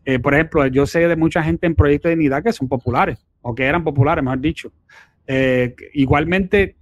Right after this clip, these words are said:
conozco independentistas que están en Proyecto de Dignidad, eh, los que ellos dicen que son extrema derecha. So,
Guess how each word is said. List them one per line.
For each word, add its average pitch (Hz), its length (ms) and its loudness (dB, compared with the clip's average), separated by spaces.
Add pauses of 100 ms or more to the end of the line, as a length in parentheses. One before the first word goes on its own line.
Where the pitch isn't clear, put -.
(140)
conozco 190 420 -2
independentistas 175 1120 0 (240)
que 127 80 -12
están 160 300 -4
en 170 80 -2
Proyecto 147 360 -2
de 160 60 2
Dignidad, 143 440 0 (720)
eh, 131 220 -6
los 131 180 -2
que 151 120 -2
ellos 156 200 0
dicen 160 300 -2
que 143 100 -2
son 165 480 -2
extrema 160 380 0
derecha. 160 440 -4 (1040)
So, 135 560 0